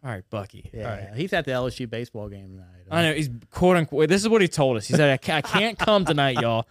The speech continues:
Speaker 2: <laughs>
Speaker 1: because I'm babysitting the kids at the
Speaker 2: <laughs> That was a,
Speaker 1: L S U baseball
Speaker 2: uh,
Speaker 1: game."
Speaker 2: chore. It was a chore.
Speaker 1: That's a chore. Yeah, I
Speaker 2: <laughs>
Speaker 1: have the chore of taking the kids to the baseball game.
Speaker 2: Yeah,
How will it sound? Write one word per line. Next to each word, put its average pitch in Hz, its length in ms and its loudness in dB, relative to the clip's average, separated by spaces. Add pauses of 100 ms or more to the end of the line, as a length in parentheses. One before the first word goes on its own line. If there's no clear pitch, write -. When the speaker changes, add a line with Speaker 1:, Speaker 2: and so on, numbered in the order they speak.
(120)
Speaker 2:
<laughs> - 180 -20
Speaker 1:
because 147 360 4
I'm 147 180 2 (460)
babysitting 185 960 6
the 151 100 4 (160)
kids 160 420 6
at 143 120 0
the 143 140 2
Speaker 2:
<laughs> - 40 -6
That 170 160 4
was 175 180 6
a, 151 40 -2
Speaker 1:
L 147 60 0
S - 20 -2
U 175 200 4
baseball 139 760 2
Speaker 2:
uh, - 40 0
Speaker 1:
game." 107 280 -2
Speaker 2:
chore. 175 420 6
It 110 40 -6
was 113 140 -6
a 117 40 -8
chore. - 220 0
Speaker 1:
That's 208 200 2
a - 60 -4
chore. 208 340 8
Yeah, 160 100 4
I 180 40 4
Speaker 2:
<laughs> - 20 4
Speaker 1:
have 208 120 0
the 208 60 4
chore 240 460 4
of 156 100 2
taking 190 300 0
the 214 80 -4
kids 202 240 2
to 175 80 -10
the 151 80 -4
baseball 135 480 -2
game. 117 200 -8
Speaker 2:
Yeah, 90 280 -12